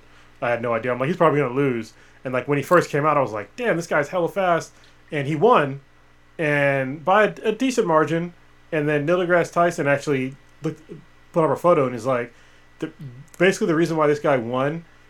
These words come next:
is because he went up on his left foot over the first hurdle, and the other guy went up on his right foot on the first hurdle. And the, the it, it means that there was a distance be-, of, like, two and a half meters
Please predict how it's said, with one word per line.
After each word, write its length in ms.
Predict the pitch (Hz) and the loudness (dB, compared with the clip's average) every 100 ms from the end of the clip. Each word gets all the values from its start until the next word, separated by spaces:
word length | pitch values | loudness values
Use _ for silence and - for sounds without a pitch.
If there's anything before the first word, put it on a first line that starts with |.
| - | -10
is 100 | 143 | -8
because 520 | 123 143 156 135 127 - | -6 -2 2 2 0 -6
he 460 | 190 - 180 180 185 | -16 -8 -4 -4 -6
went 300 | 160 151 151 | -2 0 2
up 220 | 156 147 | 0 0
on 140 | 151 131 | -2 -6
his 160 | 117 | -8
left 320 | 123 147 151 | -2 0 0
foot 160 | - 139 | 0 -2
over 160 | 139 123 | -2 -6
the 100 | 120 | -6
first 280 | 143 123 | -6 -6
hurdle, 420 | - 139 117 113 - - - - - | -4 -4 -2 -6 -10 -20 -20 -20 -8
and 100 | 151 | -4
the 60 | 147 | 0
other 160 | 160 | 2
guy 240 | 143 135 123 | 2 2 0
went 240 | 120 131 | -2 -4
up 100 | 123 | -2
on 100 | 123 | -4
his 140 | 117 107 | -6 -2
right 260 | 139 139 | 0 0
foot 200 | - 120 | -2 -10
on 80 | 117 | -10
the 80 | 110 | -10
first 260 | 131 113 | -8 -8
hurdle. 400 | - 113 107 104 - - - - | -6 -6 -6 -10 -16 -20 -18 -6
And 240 | 131 120 | -6 -4
the, 240 | 120 117 113 | -4 -4 -6
the 180 | 139 131 - - - - 180 | -8 -8 -12 -20 -20 -8 -8
it, 80 | 160 | -4
it 340 | 220 170 175 - | 0 0 -2 -2
means 300 | 175 190 143 | 0 0 2
that 360 | 156 143 143 143 | 2 4 2 0
there 120 | 143 | 0
was 100 | 135 | 0
a 40 | |
distance 360 | 135 147 143 143 | 2 0 0 -8
be-, 140 | 135 - | -10 -10
of, 160 | 156 117 | -8 -6
like, 240 | 127 117 | -6 -6
two 160 | - 170 | -6 -4
and 80 | 143 | -2
a 60 | |
half 260 | 135 131 117 | 0 -2 -2
meters 560 | 120 135 117 107 98 | -6 -6 -6 -8 -12